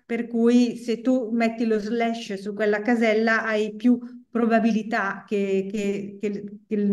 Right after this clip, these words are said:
la richiesta rispecchi le tue, ehm, le tue, diciamo, richieste più, più che quelle, come dicevi tu prima, Roberto, di, di Midjourney, l'estetica di Midjourney, che è abbastanza...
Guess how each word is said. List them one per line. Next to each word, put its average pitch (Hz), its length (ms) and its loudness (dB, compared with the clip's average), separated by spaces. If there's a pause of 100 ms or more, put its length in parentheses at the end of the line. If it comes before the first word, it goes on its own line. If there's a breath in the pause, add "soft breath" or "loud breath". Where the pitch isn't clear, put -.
(100)
la 202 140 4
richiesta 226 800 2
rispecchi 220 640 -4
le 202 200 0
tue, 202 720 4 (280 loud breath)
ehm, 175 1120 -6 (120)
le 202 260 -4
tue, 208 560 4
diciamo, 185 840 -4 (380)
richieste 202 720 -2
più, 214 320 -2
più 226 160 0
che 208 140 -2
quelle, 202 280 0
come 196 240 -2
dicevi 196 360 0
tu 208 120 -4
prima, 202 300 -2
Roberto, 196 460 0
di, 185 240 -6
di 190 160 0
Midjourney, 190 720 0
l'estetica 202 640 0
di 196 120 0
Midjourney, 196 600 -2
che 196 100 -10
è 175 40 -4
abbastanza... 180 720 -4